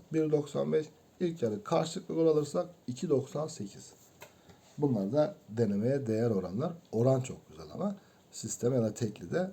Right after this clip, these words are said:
ve düşük misli tabii ki. İlk yarı karşılıklı gol alırsak iki doksan sekiz gibi bir oranı var. Neden olmasın derim. Ama ilk yarısında mutlaka gol çıkacaktır. Yurt dışından bizi takip eden arkadaşlar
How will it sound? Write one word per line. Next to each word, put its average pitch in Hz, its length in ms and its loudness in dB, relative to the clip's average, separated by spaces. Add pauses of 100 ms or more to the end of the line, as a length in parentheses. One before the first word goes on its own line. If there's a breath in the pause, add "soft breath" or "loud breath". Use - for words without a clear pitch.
(140)
ve 160 120 0 (120)
düşük 98 280 -6
misli - 200 -20
tabii - 220 -18
ki. 208 200 -6 (1200 loud breath)
İlk 165 220 -4
yarı 117 200 4
karşılıklı 147 500 -2
gol 147 100 4
alırsak 123 380 2 (180)
iki 131 220 -2
doksan 110 300 0
sekiz 113 420 -6
gibi 90 180 -6
bir 107 40 -6
oranı 135 320 -2
var. 151 160 -2 (100)
Neden 107 260 0
olmasın 85 500 -6
derim. 180 220 -4 (180)
Ama 123 140 0
ilk 160 240 -2
yarısında 113 300 -2
mutlaka 117 400 -4
gol 110 260 -2
çıkacaktır. 104 640 -8 (1700 loud breath)
Yurt 143 220 2
dışından 127 400 4
bizi 117 300 2
takip 139 340 2
eden 95 200 2
arkadaşlar 90 580 -6